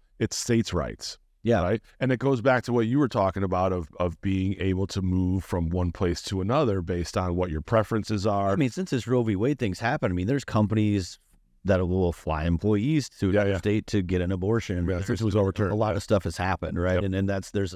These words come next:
Speaker 2: people have taken a really strong stance on that. And I think that's another one of those, like, there's so many, there's so many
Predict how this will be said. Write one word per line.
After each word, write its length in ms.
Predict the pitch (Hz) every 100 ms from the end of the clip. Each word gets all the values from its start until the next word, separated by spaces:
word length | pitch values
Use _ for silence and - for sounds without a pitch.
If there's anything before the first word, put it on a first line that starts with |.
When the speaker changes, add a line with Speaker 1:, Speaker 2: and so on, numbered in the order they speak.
| - _ _
Speaker 2:
people 180 | - 143
have 100 | 117
taken 240 | - 127 107
a 20 |
really 200 | 110 110
strong 360 | - 110 104 92
stance 380 | - 107 104
on 80 | 101
that. 180 | 92 92
And 80 | 92
I 80 | 92
think 220 | 110 98
that's 200 | 104 -
another 280 | 92 101 110
one 140 | 101
of 60 | 90
those, 280 | 92 90 - _ _ _
like, 260 | 98 101 - _ _ _ _ _ -
there's 200 | 104 -
so 240 | - 110
many, 340 | 113 107 110 - _ _ _ -
there's 200 | 113 98
so 220 | - 113
many 420 | 120 123 117 107